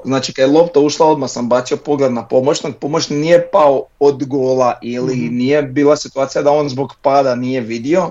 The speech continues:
Speaker 1: nego je on u trenutku kad je pao gol je naglo promijenio smjer da krene trčat na centar pokazivat i
Speaker 2: Mhm.
Speaker 1: tu je, tu je pao, jel?
Speaker 2: Mhm.
Speaker 1: Tak da on je
Speaker 2: Da.
Speaker 1: vidio da je,
Speaker 2: Da.
Speaker 1: odnosno vidio da je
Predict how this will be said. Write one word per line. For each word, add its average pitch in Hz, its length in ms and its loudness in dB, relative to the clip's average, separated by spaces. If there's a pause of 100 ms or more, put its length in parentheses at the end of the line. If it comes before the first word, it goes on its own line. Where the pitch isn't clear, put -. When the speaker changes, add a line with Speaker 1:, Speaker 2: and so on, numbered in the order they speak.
(140)
Speaker 1:
nego 135 320 0
je 143 80 4
on 160 180 0
u 143 80 -6
trenutku 156 320 -4
kad 143 200 0
je 143 140 -2
pao 175 260 4
gol 180 280 0
je 165 80 -2
naglo 165 360 0
promijenio 151 480 -6
smjer 160 380 0
da 147 100 -2
krene 156 360 -2
trčat 156 360 -4
na 131 100 -2
centar 131 480 -6
pokazivat 120 760 0
i 165 40 -14
Speaker 2:
Mhm. 147 140 -8
Speaker 1:
tu 147 200 2
je, 135 300 4 (680)
tu 143 120 -2
je 131 100 4
pao, 107 320 -2
jel? 104 200 -6
Speaker 2:
Mhm. 147 220 -12 (200)
Speaker 1:
Tak 135 160 0
da 139 220 2 (640)
on 160 180 -2
je 147 120 2
Speaker 2:
Da. 117 60 -4
Speaker 1:
vidio 151 380 -2
da 123 140 -2
je, 127 200 0
Speaker 2:
Da. 156 180 -14
Speaker 1:
odnosno 120 400 -6
vidio 151 180 4
da 127 100 -2
je 123 120 -2